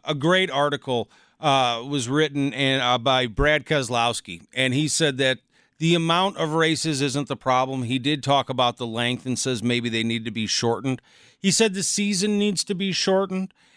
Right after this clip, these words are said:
and what he wants to do is sit there and run, like, a race on Sunday and then a race on Wednesday, uh, you know, like a midweek prime time race.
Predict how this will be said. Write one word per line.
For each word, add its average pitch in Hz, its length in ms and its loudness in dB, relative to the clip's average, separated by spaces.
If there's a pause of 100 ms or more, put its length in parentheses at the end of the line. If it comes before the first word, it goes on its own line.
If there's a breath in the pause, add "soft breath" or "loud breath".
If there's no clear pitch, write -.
(140 soft breath)
and 185 220 4
what 190 140 4
he 190 140 0
wants 208 360 0
to 196 100 0
do 190 280 0
is 180 120 0
sit 196 220 0
there 185 240 0
and 139 180 0
run, 170 220 0
like, 160 180 -2
a 123 80 -2
race 147 360 2
on 135 200 0
Sunday 160 560 0
and 143 140 -2
then 127 100 -2
a 113 100 0
race 135 380 0
on 120 280 0
Wednesday, 151 720 -2 (460 soft breath)
uh, 117 400 2 (240)
you 151 140 0
know, 143 180 4
like 123 340 0
a 120 100 0
midweek 139 840 0 (220)
prime 156 420 0
time 143 500 0
race. 127 480 -2